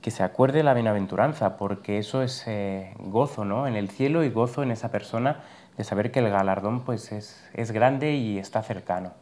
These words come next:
Entonces, eh, no sé, bueno, si tú querías, eh, comentar alguna cosa más, llevamos cincuenta minutos,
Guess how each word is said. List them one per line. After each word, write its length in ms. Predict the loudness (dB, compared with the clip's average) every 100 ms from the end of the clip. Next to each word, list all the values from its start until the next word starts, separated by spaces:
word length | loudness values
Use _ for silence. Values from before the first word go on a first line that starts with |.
| -20 -20 -20 -20 _ -20 -20 -20 -20 -20 -14 -4
Entonces, 600 | -2 2 2 2 0 0
eh, 380 | 0 2 2 0
no 80 | 0
sé, 140 | 0 2
bueno, 160 | 2
si 100 | -2
tú 140 | -4 -2
querías, 360 | 2 0 0
eh, 280 | -4 -4 -6
comentar 340 | -4 -4 0 0
alguna 300 | 0 -4 -4
cosa 220 | -4 0
más, 200 | 0 0
llevamos 380 | -2 -4 -6 -10 -20 -20 -20 -16
cincuenta 340 | -8 -4 -2 0
minutos, 520 | 0 2 2 2 0